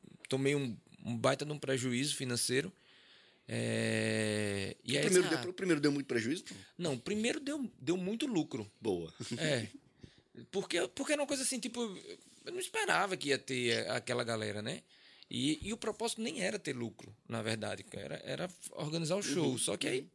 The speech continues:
Speaker 1: foi consequência. Aí o segundo, aí você se empolga, né? Por dois motivos. "Ah, pô, ganhei uma grana aqui e vou fazer uma coisa maior. É, agora eu vou trazer as bandas de fora."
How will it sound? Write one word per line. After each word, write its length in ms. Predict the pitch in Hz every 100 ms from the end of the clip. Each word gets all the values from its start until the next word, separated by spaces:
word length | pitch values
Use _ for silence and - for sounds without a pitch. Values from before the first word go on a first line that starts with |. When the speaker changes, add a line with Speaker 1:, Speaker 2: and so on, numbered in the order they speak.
| _
Speaker 1:
foi 200 | - -
consequência. 680 | 202 208 349 - 156 120 - - - - -
Aí 180 | 170 208
o 40 |
segundo, 500 | 214 240 185 196 240 202
aí 80 |
você 120 | 180 190
se 120 | 254
empolga, 420 | 240 147 135 127
né? 180 | 120 143 143 -
Por 160 | 135 139
dois 180 | 156
motivos. 320 | 202 220 147 135
"Ah, 120 | 156
pô, 180 | - 117
ganhei 300 | 107 107 127
uma 160 | 156
grana 380 | 127 120 156 170
aqui 440 | - 127 151 220 - - - -
e 560 | 113 120 120 139 180 185 - - - - - -
vou 240 | 123 151
fazer 260 | 160 151 156
uma 100 | 160
coisa 220 | 165 175
maior. 520 | 190 208 151 160 143
É, 140 | 117
agora 200 | 107 107 127
eu 40 |
vou 80 | 156
trazer 320 | - 196 196
as 160 | 196 151
bandas 240 | 151 170
de 60 | 185
fora." 440 | - 135 127 113